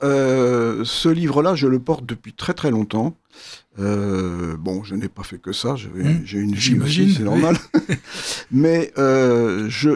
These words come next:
Speaker 1: je, la Révolution de dix-huit cent trente m'a, m'a, m'a toujours intéressé.
Speaker 2: Hmm.
Speaker 1: Je me suis toujours demandé comment on pouvait réussir le tour de force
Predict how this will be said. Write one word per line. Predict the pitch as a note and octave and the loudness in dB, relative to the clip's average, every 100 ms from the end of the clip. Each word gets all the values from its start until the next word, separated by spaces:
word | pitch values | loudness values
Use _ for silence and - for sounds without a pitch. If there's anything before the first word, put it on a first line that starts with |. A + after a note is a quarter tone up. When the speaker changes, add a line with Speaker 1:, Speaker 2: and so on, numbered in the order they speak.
| - | 0
Speaker 1:
je, | B2 D3 C3+ B2+ B2 A#2 A2 G#2 | 0 2 4 4 4 2 0 0
la | C3 | 2
Révolution | D#3+ E3 F3+ - E3 | 2 0 0 0 0
de | D3 | 0
dix-huit | A2 C#3+ D3 | 0 -2 -2
cent | - C#3 | 0 -2
trente | - F#3 - | 0 -2 0
m'a, | A#2+ G#2+ | -2 0
m'a, | A2 G#2+ | -2 -2
m'a | F#2+ A2 | -2 -2
toujours | - C#3+ D#3 B2 | -2 -4 -2 -2
intéressé. | B2 B2+ A2+ - A#2+ B2 D3+ - - | -4 -4 -4 -2 0 0 0 -6 -12
Speaker 2:
Hmm. | A#2 D3 A#2+ | -10 -10 -10
Speaker 1:
Je | A2 B2+ | 0 2
me | B2 | 2
suis | B2 B2 | 0 -8
toujours | A#2+ C3+ D3 A#2+ | -8 -4 -2 0
demandé | A#2 A2+ B2+ C#3+ C3+ | 0 0 0 -2 -2
comment | A#2 A2+ A#2 | 0 2 0
on | A2 | -2
pouvait | - A2 G#2 | -4 -4 -2
réussir | G#2+ C3 B2 C#3 B2+ | 0 0 0 -4 -4
le | A2 G#2+ | -2 -4
tour | C#3 A#2+ | -4 -4
de | A#2 | -2
force | - C3+ - - - | -2 -4 -4 -12 -14